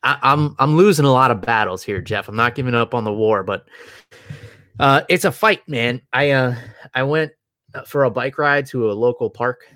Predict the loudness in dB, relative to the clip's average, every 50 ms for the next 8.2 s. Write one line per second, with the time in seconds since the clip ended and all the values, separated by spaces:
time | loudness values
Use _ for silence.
0 | _ -20 -20 -20 _ _ _ _ -18 -14 -12 -8 -6 -6 -6 -6 -6 -8 -4 -2
1 | 0 0 0 0 -4 _ _ _ _ _ -12 -10 -10 -10 -10 -10 -12 -12 -10 -12
2 | -12 -14 -18 -20 _ _ _ _ -8 -4 -4 -2 -2 -4 -4 0 2 4 4 6
3 | 6 6 4 2 0 -2 -2 -4 -4 -6 _ -8 -8 -8 -8 -8 -6 -6 -6 -6
4 | -6 -8 -6 -2 0 2 2 2 0 -2 -6 -14 -10 -10 -10 -10 -10 -12 -12 -12
5 | -12 -10 -8 -6 -6 -6 -8 -10 -10 -6 -6 -6 -6 -6 -4 -2 -2 -2 -2 -2
6 | -6 _ -18 -18 -18 -18 -20 -20 -20 -20 _ _ -20 -16 -10 -8 -6 -6 -4 -4
7 | -2 0 2 4 4 4 4 4 2 2 2 4 4 2 2 2 2 4 4 2
8 | 2 0 -6